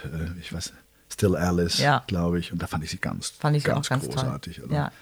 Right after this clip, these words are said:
Speaker 2: Ich finde sie sehr unterschiedlich. Also ich,
Speaker 1: Ja.
Speaker 2: äh, aber ich fand sie
Speaker 1: Also
Speaker 2: auch
Speaker 1: auch
Speaker 2: in
Speaker 1: wie sie
Speaker 2: Still Alice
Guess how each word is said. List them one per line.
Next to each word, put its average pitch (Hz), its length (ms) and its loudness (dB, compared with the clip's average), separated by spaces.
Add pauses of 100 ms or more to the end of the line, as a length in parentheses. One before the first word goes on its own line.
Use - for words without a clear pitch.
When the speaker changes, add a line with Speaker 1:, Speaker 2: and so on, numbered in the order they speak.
Speaker 2:
Ich - 60 -18
finde 185 140 6
sie 208 80 4
sehr 180 160 8
unterschiedlich. 147 800 2
Also 147 140 -4
ich, 101 80 4
Speaker 1:
Ja. 156 180 4
Speaker 2:
äh, 127 120 2
aber 139 240 2
ich - 100 -2
fand 143 180 2
sie - 100 0
Speaker 1:
Also 107 120 4
Speaker 2:
auch 117 60 0
Speaker 1:
auch 139 40 2
Speaker 2:
in 143 80 -2
Speaker 1:
wie 135 100 6
sie 147 80 4
Speaker 2:
Still 135 120 6
Alice 139 140 6